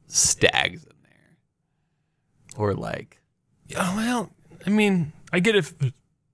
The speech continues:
Speaker 2: not stags in there.
Speaker 1: Yeah.
Speaker 2: But you're right. You,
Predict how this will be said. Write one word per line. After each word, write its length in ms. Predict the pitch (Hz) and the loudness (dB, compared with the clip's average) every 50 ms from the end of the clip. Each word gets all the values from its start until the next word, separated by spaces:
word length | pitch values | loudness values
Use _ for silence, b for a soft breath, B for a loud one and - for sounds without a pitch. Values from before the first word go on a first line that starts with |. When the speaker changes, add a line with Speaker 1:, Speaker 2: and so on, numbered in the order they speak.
| _ _ _ _ _ _ _ - - | _ _ _ _ _ _ _ -6 -2
Speaker 2:
not 300 | 196 202 196 170 156 - | 2 4 4 4 4 2
stags 400 | - - - 127 107 113 127 131 | 2 2 2 2 4 4 4 6
in 80 | 151 165 | 6 6
there. 300 | 170 180 196 208 202 - _ _ _ - | 6 6 4 2 -2 -6 _ _ _ -2
Speaker 1:
Yeah. 280 | - 107 98 - 98 104 117 123 - _ _ _ | 0 0 0 0 -4 -10 -18 -20 -20 _ _ _
Speaker 2:
But 100 | 156 160 | 2 6
you're 160 | 165 170 151 | 6 6 8
right. 220 | 143 143 113 110 | 8 6 6 4
You, 160 | 110 131 143 | 6 8 8